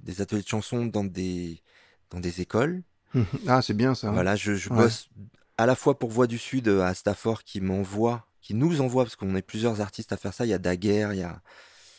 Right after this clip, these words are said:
Speaker 1: euh,
Speaker 2: Ouais.
Speaker 1: enfin, Gaël Faure l'a fait aussi. Enfin,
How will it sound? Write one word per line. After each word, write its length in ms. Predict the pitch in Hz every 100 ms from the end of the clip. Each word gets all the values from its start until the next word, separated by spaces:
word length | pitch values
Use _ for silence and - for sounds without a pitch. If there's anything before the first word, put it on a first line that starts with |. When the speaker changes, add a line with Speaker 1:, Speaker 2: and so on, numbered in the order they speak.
| _ _ 87
Speaker 1:
euh, 380 | 87 82 80 76
Speaker 2:
Ouais. 200 | - - - - - - -
Speaker 1:
enfin, 300 | 87 82 85
Gaël 300 | 98 98 95
Faure 260 | - 104
l'a 100 | 92
fait 160 | - 101
aussi. 460 | 95 - - 113 117
Enfin, 220 | - 101